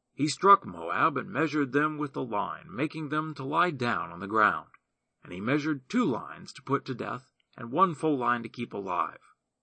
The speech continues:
The Moabites became servants to David, and brought tribute. David struck also Hadadezer, the son of Rehob,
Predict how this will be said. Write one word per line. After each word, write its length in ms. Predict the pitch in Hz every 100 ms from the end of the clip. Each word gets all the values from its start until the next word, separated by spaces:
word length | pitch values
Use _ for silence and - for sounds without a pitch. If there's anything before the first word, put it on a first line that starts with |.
| _ _ -
The 100 | 220
Moabites 560 | 220 160 117 117 -
became 340 | - 135 139 131
servants 520 | - 160 110 80 -
to 100 | 104
David, 420 | 98 92 98 135 - _ _ -
and 120 | 92
brought 220 | 95 131
tribute. 520 | - 151 101 82 - _ _ _ _ _ _
David 320 | 127 180 147 117
struck 360 | - 160 -
also 380 | 135 135 - -
Hadadezer, 680 | 107 127 113 151 139 85 82
the 80 | 101
son 180 | 120
of 120 | 101 95
Rehob, 480 | 135 107 87 71